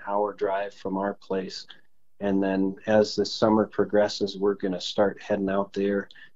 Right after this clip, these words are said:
get on horseback with the dogs and, and start putting on more miles with them. And then, uh, in August, we are allowed to go on the Fort Pierre National Grasslands on the weekends until noon. And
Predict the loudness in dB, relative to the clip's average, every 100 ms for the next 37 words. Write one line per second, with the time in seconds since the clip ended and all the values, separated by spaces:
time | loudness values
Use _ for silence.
0 | -20 0 2 2 2 0 0 0 0 0
1 | -4 -6 -2 0 2 0 -4 -4 -2 0
2 | -2 -4 2 4 4 0 -4 -2 -6 -4
3 | -2 0 0 -2 -8 -12 -16 -16 -12 -10
4 | -10 -14 -20 -20 -20 -20 -20 -2 0 2
5 | 2 2 0 -2 -2 0 6 6 6 0
6 | -2 -8 -12 -16 -18 -20 -20 -20 -14 0
7 | 4 4 4 4 2 0 -16 -20 0 4
8 | 6 6 4 2 -2 -6 -2 4 4 4
9 | -2 -4 -8 -10 -2 -2 -2 -4 -2 0
10 | -2 -4 -8 -4 0 0 0 -4 -6 -6
11 | -6 -10 -14 -6 -2 -2 -2 -2 -4 -4
12 | -6 -6 -8 -6 -6 0 0 0 0 0
13 | -2 -4 -6 -8 -16 -20 -20 -20 -12 -6
14 | -4 -2 -4 -6